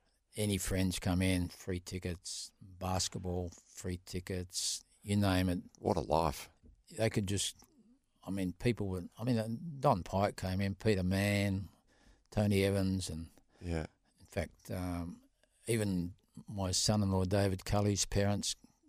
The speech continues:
Speaker 1: came to L A, and Arnold had thirty-six Cadillac franchises. So
Speaker 2: Wow.
Speaker 1: there's a car at the airport,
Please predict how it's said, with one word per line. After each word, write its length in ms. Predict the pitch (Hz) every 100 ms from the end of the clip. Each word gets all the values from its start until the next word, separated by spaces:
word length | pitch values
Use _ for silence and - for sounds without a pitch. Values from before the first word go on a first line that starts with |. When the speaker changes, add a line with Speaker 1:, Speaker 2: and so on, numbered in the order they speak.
| -
Speaker 1:
came 280 | - 104 101
to 160 | 104 98
L 180 | 95 101
A, 400 | 107 110 110 - _ _ - - - _ _ 104
and 140 | 101
Arnold 380 | 101 104 98 95
had 180 | 98 -
thirty-six 600 | 113 101 98 98 92 -
Cadillac 440 | - 110 104 92
franchises. 760 | - 98 98 - 98 98 101 113
So 300 | - 107 98 - _ _ _ -
Speaker 2:
Wow. 100 | 80 80 73 -
Speaker 1:
there's 200 | 120 -
a 40 |
car 280 | - 143 139
at 140 | 120 -
the 160 | 117
airport, 480 | 127 - 147 156